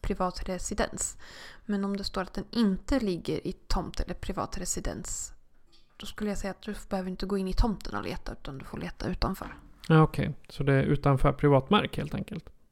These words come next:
Speaker 2: Ja.
Speaker 1: Utanför tomten.
Speaker 2: Ja. Så där, det var fyrtioen negativa attribut.
Speaker 1: Mm.
Speaker 2: Med vissa tolkningsmöjligheter, får man väl säga då.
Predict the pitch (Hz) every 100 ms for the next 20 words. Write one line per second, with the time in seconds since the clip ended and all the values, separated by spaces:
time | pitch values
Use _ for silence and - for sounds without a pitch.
0 | - 208 196 - - - - 226 214 202
1 | 214 175 175 - - - - - 185 -
2 | - _ _ _ _ _ _ - _ _
3 | _ _ _ - 151 147 185 143 147 156
4 | 156 - - 180 170 - 170 - 202 170
5 | 151 147 - 165 156 170 254 151 139 135
6 | - 143 143 147 - - 151 190 247 -
7 | - - - - 277 381 - - - -
8 | - 165 202 196 180 190 - - 180 160
9 | 156 151 - 175 151 - 143 135 156 147
10 | 151 170 214 - 147 - 143 139 143 -
11 | - - - -